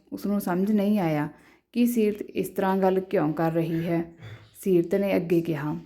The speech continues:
"ਮਨੋਜ, ਪਹਿਲਾਂ ਵਾਅਦਾ ਕਰ ਕਿ ਤੂੰ ਮੇਰੀ ਗੱਲ ਮੰਨੇਗਾ।" ਕੁਝ ਪਲ ਸੋਚਣ ਤੋਂ ਬਾਅਦ ਮਨੋਜ ਨੇ ਹਾਂ ਵਿੱਚ ਸਿਰ ਹਿਲਾਇਆ। ਸੀਰਤ ਬੋਲੀ, "ਦੇਖੋ,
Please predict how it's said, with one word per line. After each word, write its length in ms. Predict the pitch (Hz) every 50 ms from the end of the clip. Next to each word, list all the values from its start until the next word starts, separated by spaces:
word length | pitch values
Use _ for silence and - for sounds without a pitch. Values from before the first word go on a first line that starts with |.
| - _ 196
"ਮਨੋਜ, 460 | 180 180 175 170 165 170 180 185 180 - - _ - - - _ _ _ -
ਪਹਿਲਾਂ 280 | 208 202 214 233 233
ਵਾਅਦਾ 320 | 208 185 175 175 170 190 202
ਕਰ 220 | 196 190 160 139 156 190 - - _ _ _
ਕਿ 100 | - 202
ਤੂੰ 160 | - 196 196
ਮੇਰੀ 320 | 190 185 175 170 180 185 185
ਗੱਲ 180 | 185 180 180 185
ਮੰਨੇਗਾ।" 520 | 180 170 160 156 156 156 156 156 147 143 156 - _ _ _ _ _ _ _ _ _ _ _
ਕੁਝ 160 | - 247 220
ਪਲ 200 | 247 233 233 226
ਸੋਚਣ 380 | 220 220 190 170 170 - 175 175
ਤੋਂ 120 | 175 185
ਬਾਅਦ 240 | 170 170 160 160 170
ਮਨੋਜ 420 | 175 175 175 170 160 160 170 165 185
ਨੇ 200 | 185 190 180 175 175 -
ਹਾਂ 140 | 185 180 196
ਵਿੱਚ 180 | 202 196 -
ਸਿਰ 220 | 190 - 190 170 170
ਹਿਲਾਇਆ। 480 | 160 156 196 180 156 147 143 135 139 147 - _ _ _ _ _ _ _ - - _ _ _ _ -
ਸੀਰਤ 320 | - 226 226 208 208 214
ਬੋਲੀ, 440 | 202 - 175 170 165 160 160 160 170 - - _ 208
"ਦੇਖੋ, 500 | 180 170 180 165 - - - 170 -